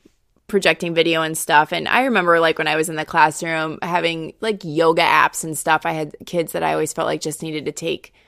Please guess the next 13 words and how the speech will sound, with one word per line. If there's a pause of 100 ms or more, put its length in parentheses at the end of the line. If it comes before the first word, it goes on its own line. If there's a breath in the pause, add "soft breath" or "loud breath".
(160)
a
break
from, (160)
you
know,
the
structure
of
the
classroom
and
would,
um,